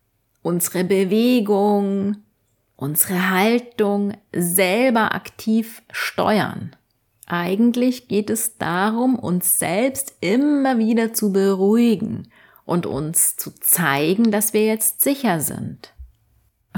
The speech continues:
Und dies können wir, wie schon in anderen Podcast-Folgen erwähnt,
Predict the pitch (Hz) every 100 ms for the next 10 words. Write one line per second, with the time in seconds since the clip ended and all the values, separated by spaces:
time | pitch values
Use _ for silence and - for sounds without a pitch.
0 | 185 196 208 196 202 202 - 214 202 240
1 | 220 180 165 156 - 180 185 180 165 160
2 | 160 160 165 170 - 160 - - 180 185
3 | - - 160 160 165 165 160 156 - 160
4 | 156 147 160 214 208 202